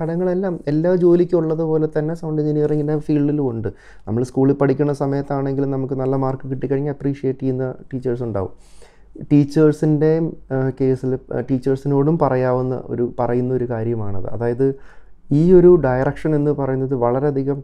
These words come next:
ടെക്നിക്കലായിട്ടും വളരെയധികം ആർട്ടിസ്റ്റിക്കായിട്ടും ഉള്ളൊരു ഇൻക്ലിനേഷൻ ഉള്ള ആൾക്കാർക്ക്, ഉം, ഇത് ശരി, ഇത് actually പറഞ്ഞു കൊടുക്കേണ്ട ഒരു കാര്യമാണ്. ഉം,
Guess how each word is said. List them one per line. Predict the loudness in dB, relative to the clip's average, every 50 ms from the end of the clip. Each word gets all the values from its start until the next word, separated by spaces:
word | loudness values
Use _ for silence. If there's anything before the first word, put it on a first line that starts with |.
| -6 -6
ടെക്നിക്കലായിട്ടും | -6 -6 -4 -4 -4 -2 2 2 4 4 4 4 2 2 0 -2 -2 -4 -8 -14 -20 -20 -20 -20 -18 -10 -4
വളരെയധികം | -2 0 0 2 0 2 0 0 0 0 -2 -2
ആർട്ടിസ്റ്റിക്കായിട്ടും | -4 -4 -6 -4 -8 -8 -6 -6 -4 -2 0 -2 -2 -2 -4 -6 -6 -6
ഉള്ളൊരു | -4 -4 -4 -2 -4 -4 -6 -8 -12 -20 -18 -16 -16 -16 -14 -8 -2
ഇൻക്ലിനേഷൻ | 0 0 2 6 6 6 8 8 8 6 6 4 -2
ഉള്ള | -2 0 0 -2
ആൾക്കാർക്ക്, | -2 -4 -6 -6 -6 -6 -6 -6 -6 -6 -6 -6 -6 -8 -10 -16 -10 -8
ഉം, | -6 -4 -4 -4 -4 -6 -6 -8 -10 -6 -4
ഇത് | -4 -4 -4
ശരി, | -2 -4 -4 -4 -2 -4
ഇത് | -2 -2 -2 -2 -4 -6 -16 -14 -14 -14 -12 -10 -10
actually | -10 -8 -8 -8 -6 -4 -4
പറഞ്ഞു | -2 -2 -2 -4 -4
കൊടുക്കേണ്ട | -4 -4 -6 -6 -6 -6 -6 -4 -4 -4
ഒരു | -6 -6 -6
കാര്യമാണ്. | -6 -8 -8 -8 -10 -12 -12 -14 -16 -16 -18 -20 -20 -20 -20 -20 -20 -20 -20 -20 -12 -6 -2
ഉം, | 0 0 0 0 -2 -4